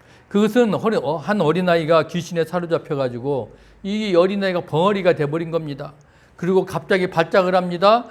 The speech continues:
그러니까 불에도 넘어지고 물에도 넘어지고 생명이 위협하게 된 거예요.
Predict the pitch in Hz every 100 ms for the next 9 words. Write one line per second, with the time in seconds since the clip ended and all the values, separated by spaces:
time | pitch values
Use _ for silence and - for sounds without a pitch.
0 | - - 220 240 - 240 180 113 - -
1 | 220 233 214 208 196 202 170 180 180 175
2 | 254 233 233 214 208 190 196 190 - 320
3 | 262 240 202 220 202 185 175 180 175 151